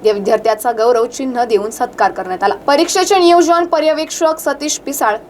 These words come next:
शाळा समन्वयक प्रसाद गिरमे, माध्यमिक विभाग प्रमुख बाळासाहेब जगताप, ज्युनियर विभाग प्रमुख किरण मोडक, सोमनाथ उबाळे,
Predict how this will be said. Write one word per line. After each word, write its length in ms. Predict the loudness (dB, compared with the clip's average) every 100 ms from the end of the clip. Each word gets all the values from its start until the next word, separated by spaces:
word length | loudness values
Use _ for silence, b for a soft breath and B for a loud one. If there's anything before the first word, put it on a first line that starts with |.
| -14
शाळा 340 | -2 0 2 0
समन्वयक 760 | -2 -2 -2 2 2 2 0
प्रसाद 400 | -4 -2 0 -4
गिरमे, 340 | -4 -4 -4 -4 0
माध्यमिक 560 | 0 2 0 0 -2
विभाग 360 | 0 0 2 0
प्रमुख 380 | 0 -2 0 -2
बाळासाहेब 580 | 2 4 4 0 -4 -4
जगताप, 520 | -4 -4 0 -2 -2 -16 -8
ज्युनियर 340 | -4 0 0
विभाग 320 | 0 0 0
प्रमुख 360 | 0 -4 -2 -6 -6
किरण 260 | -2 0 0
मोडक, 380 | 0 2 0 -4 B B -6
सोमनाथ 460 | 0 2 4 2 0
उबाळे, 420 | -2 2 2